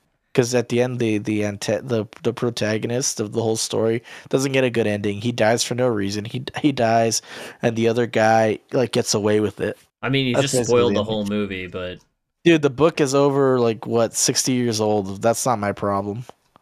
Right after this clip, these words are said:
Speaker 2: Huh. You know, there is a T V show, uh, that I really wanna watch. It's come out, uh, but l-, oddly enough, it's on one of those fucking servers that will never
Speaker 1: Is it called, is it called Girls Farting in Jars? 'Cause
Speaker 2: No.
Speaker 1: that sounds like a good show.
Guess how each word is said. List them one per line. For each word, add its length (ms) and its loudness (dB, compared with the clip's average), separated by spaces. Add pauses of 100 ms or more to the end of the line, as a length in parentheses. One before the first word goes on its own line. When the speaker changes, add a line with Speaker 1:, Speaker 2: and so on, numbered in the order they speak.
(140)
Speaker 2:
Huh. 160 -8 (920)
You 120 -2
know, 120 4
there 200 0
is 120 -2
a 60 -14
T 200 -4
V 160 -6
show, 360 -4 (540)
uh, 320 4
that 100 -4
I 60 -2
really 240 -2
wanna 180 -4
watch. 340 -4
It's 120 -14
come 260 -6
out, 400 -8
uh, 440 -6 (100)
but 240 -4 (200)
l-, 280 -8
oddly 320 0
enough, 260 -6
it's 140 -6
on 100 -6
one 140 -6
of 40 -6
those 140 -8
fucking 460 -8
servers 720 -8
that 200 -6
will 140 -10
never 180 0
Speaker 1:
Is 100 4
it 140 0
called, 340 4 (140)
is 160 0
it 80 0
called 380 2
Girls 340 2
Farting 360 2
in 140 -4
Jars? 640 0 (160)
'Cause 160 0 (160)
Speaker 2:
No. 80 -14
Speaker 1:
that 180 0
sounds 200 -2
like 100 -4
a 60 -10
good 160 -2
show. 360 -4